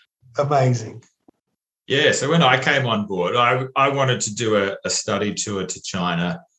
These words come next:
Speaker 2: where we explored, uh, environment and sustainability related issues. And it was a really broad brief. It was like, "Anything to do with environment, sustainability, let's check it out."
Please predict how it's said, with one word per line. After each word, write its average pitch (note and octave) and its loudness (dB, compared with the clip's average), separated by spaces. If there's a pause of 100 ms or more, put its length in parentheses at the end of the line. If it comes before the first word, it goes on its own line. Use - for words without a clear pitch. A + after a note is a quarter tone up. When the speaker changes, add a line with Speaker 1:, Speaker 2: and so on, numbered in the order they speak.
(140)
Speaker 2:
where A#2+ 4
we A2+ 2
explored, B2+ 4 (260)
uh, G2+ -4
environment B2 2
and G#2+ -10
sustainability G2+ -2
related F2+ 0
issues. F#2 -4
And B2 -2
it C3 4
was C3 0
a C3 4
really D3 6
broad G#2+ 2
brief. - -6 (260)
It - -16
was F2 -6
like, G2+ 0
"Anything C3 4
to G#2+ 0
do G2+ 0
with F#2+ 0
environment, F2+ 0
sustainability, F#2 -2
let's B2+ 2
check A2 2
it G2 -2
out." F#2 2